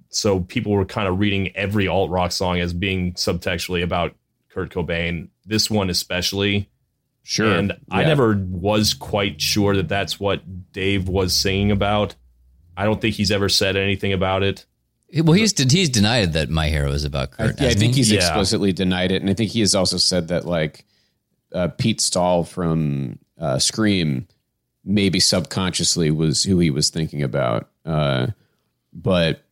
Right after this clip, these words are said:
Speaker 2: I, I think he was just, like, I, I, you know, sometimes songwriters don't know who they're writing about. You know, that they're channeling something that they're, it's not top of the mind, but they're, they're accessing something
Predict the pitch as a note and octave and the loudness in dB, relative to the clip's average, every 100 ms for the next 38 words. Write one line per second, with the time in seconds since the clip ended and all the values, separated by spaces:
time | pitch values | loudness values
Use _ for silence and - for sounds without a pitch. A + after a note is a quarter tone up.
0 | _ _ G2+ G#2 G#2 A2+ A2+ - G2+ F2 | _ _ -2 0 2 2 0 2 2 2
1 | F2 E2 - E2+ - - _ F2 F#2 A#2 | 0 -2 -2 -6 -6 -16 _ -8 -2 2
2 | A#2 F#2 A#1 - - _ _ - D#3+ E3+ | 4 2 -2 -8 -12 _ _ -2 0 2
3 | C3+ - - - _ - C3 A2+ G#2 G2 | 2 0 -4 -20 _ -4 0 4 4 2
4 | F#2 G2 E2+ F#2+ F2+ E2 E2 - _ _ | 0 0 2 4 4 2 0 -4 _ _
5 | _ _ _ A#2+ G#2+ F#2+ F#2 F2+ F2 D#2+ | _ _ _ -2 2 2 2 2 0 -2
6 | E2 D2 C2+ - _ _ _ - G#2+ G2 | -2 -2 -2 -6 _ _ _ -6 -2 0
7 | G2 G2 G2 F#2+ F2+ - - G#2+ F#2+ F#2 | 2 2 2 2 0 -2 -2 0 2 2
8 | F2 - F2 E2 E2 D#2 D#2 D2 F2 D#2+ | 0 -2 -4 -4 -4 -4 -6 -4 -2 -2
9 | C2+ F2+ - E2+ D2+ - _ _ - G2+ | -2 -4 -4 -4 -4 -8 _ _ -10 -6
10 | F2+ F2+ D#2+ E2 E2+ D2+ D2 D2 D2 C#2+ | -4 -4 -4 -2 -2 -2 -4 -6 -6 -4
11 | F2+ E2+ D#2 C2 E2+ D#2+ E2+ F2+ - G2 | -2 -2 -2 -4 -4 -4 -4 -6 -2 -2
12 | - E2 - E2+ D#2+ D#2+ D#2 | -2 -2 -2 -2 -4 -4 -6